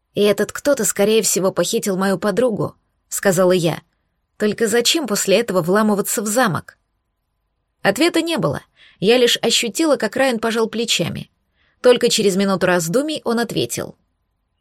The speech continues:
«Возможно, они посчитали, что в замок проникнуть эффективнее, чем ловить тебя. А возможно, они к этому и не причастны». Я даже не знала, какой из вариантов хуже.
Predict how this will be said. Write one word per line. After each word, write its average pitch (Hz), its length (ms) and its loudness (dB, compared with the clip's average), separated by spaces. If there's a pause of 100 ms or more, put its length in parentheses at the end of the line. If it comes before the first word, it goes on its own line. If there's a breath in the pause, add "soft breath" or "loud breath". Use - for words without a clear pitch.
(560)
«Возможно, 185 500 4
они 175 160 0
посчитали, 175 580 0
что 180 200 -2
в 170 40 0
замок 202 320 0
проникнуть 185 600 -2
эффективнее, 180 680 -2
чем 165 220 0
ловить 233 320 -2
тебя. 143 320 -4 (680)
А 233 160 2
возможно, 254 600 -2 (280)
они 254 320 -2
к - 80 -4
этому 269 300 0
и - 180 -6
не 247 100 -6
причастны». 220 720 -4 (1300)
Я 247 200 4
даже 254 200 4
не 254 120 -2
знала, 277 260 0
какой 175 300 0
из 165 80 -2
вариантов 185 380 0
хуже. - 440 -2